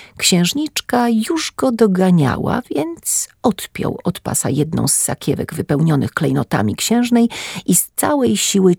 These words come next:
cisnął nią w dziewczynę. Dobiegło go zduszone "umpf" i szczęk upadającego miecza. Chwilę później złodziej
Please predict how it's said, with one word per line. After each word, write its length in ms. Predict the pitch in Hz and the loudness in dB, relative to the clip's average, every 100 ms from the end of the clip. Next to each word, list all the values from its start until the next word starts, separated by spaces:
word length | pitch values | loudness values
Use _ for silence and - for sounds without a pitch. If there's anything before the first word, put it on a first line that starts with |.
| _ - | _ 0
cisnął 520 | 233 - - 160 156 | 2 2 0 0 2
nią 260 | 127 113 | 2 0
w 60 | 107 | -4
dziewczynę. 600 | - - - - - - - _ _ _ _ _ _ - - - - | -8 -8 -8 -10 -10 -12 -14 _ _ _ _ _ _ -16 -16 -18 0
Dobiegło 580 | 160 147 196 311 254 233 | 2 4 2 2 2 4
go 220 | 196 196 | 2 2
zduszone 720 | 165 156 139 190 170 165 165 - _ _ _ _ | 2 0 0 2 4 4 2 -2 _ _ _ _
"umpf" 840 | 180 147 113 - - - - - _ _ _ _ _ - | 4 4 2 -4 -10 -10 -12 -18 _ _ _ _ _ -2
i 80 | 330 427 | 0 0
szczęk 580 | - - - 165 170 - - | -4 -4 0 2 0 -4 -6
upadającego 880 | 247 - 151 139 143 156 - 160 165 | -4 -2 -2 0 0 -2 -4 -2 0
miecza. 560 | 151 - - - - - _ _ _ _ _ - - - - | 0 -2 -12 -12 -12 -16 _ _ _ _ _ -20 -18 -18 -16
Chwilę 300 | - - 131 | -8 -4 -4
później 640 | - 262 254 131 113 - 160 _ _ _ - | -4 -4 0 0 0 -4 -10 _ _ _ -4
złodziej 600 | 175 220 247 233 220 | -2 0 -2 -2 -2